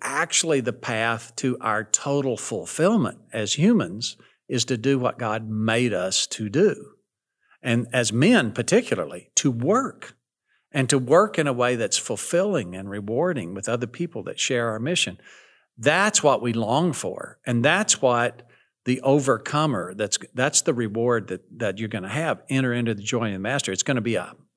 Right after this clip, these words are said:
greatly heightened level of responsibility. Well, that path along the way is just gonna be littered with, if you give money, you're gonna be asked for more. If you give service, you get on that, you know,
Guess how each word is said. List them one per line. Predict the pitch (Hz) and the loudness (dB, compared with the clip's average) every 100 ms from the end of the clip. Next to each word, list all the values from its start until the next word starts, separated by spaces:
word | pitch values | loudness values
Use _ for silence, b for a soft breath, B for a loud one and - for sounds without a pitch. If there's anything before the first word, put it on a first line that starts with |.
| _ _ _ _ _ | _ _ _ _ _
greatly | - 135 151 160 139 | 0 2 2 0 -2
heightened | - 113 113 113 104 | 0 -2 -2 -6 -6
level | 104 101 107 104 | -4 -6 -4 -6
of | |
responsibility. | 90 92 - 170 - 127 185 180 113 - B B B B B - | -6 -8 -8 -10 -10 -4 0 0 0 -4 B B B B B 4
Well, | 139 | 6
that | 156 190 - | 6 2 0
path | - 185 185 135 | 0 2 2 2
along | 135 165 175 | 4 4 4
the | 117 | 2
way | 120 202 185 135 | 2 4 4 4
is | 135 123 | 2 0
just | - 117 - | 0 -2 0
gonna | 120 | 0
be | 113 107 | 0 -2
littered | 107 131 139 | 0 2 0
with, | 101 98 101 - _ _ _ _ _ _ _ _ | 0 -2 -2 -8 _ _ _ _ _ _ _ _
if | 120 117 | -6 -4
you | 113 | 0
give | 123 127 | 4 4
money, | 135 151 165 | 4 2 2
you're | 139 113 | 0 0
gonna | 113 | 0
be | 117 | 0
asked | 110 110 - | 0 -2 -2
for | 110 | -2
more. | 104 82 - _ _ _ _ _ _ _ | -4 -6 -14 _ _ _ _ _ _ _
If | 123 110 | -2 0
you | 123 | 2
give | 113 143 | 4 4
service, | 131 170 180 185 180 - - | 6 6 6 4 0 -4 -6
you | - 120 | -4 2
get | 147 | 2
on | 156 156 | 4 2
that, | 156 - - | 0 -4 -6
you | 139 | 0
know, | 131 123 110 | 2 2 0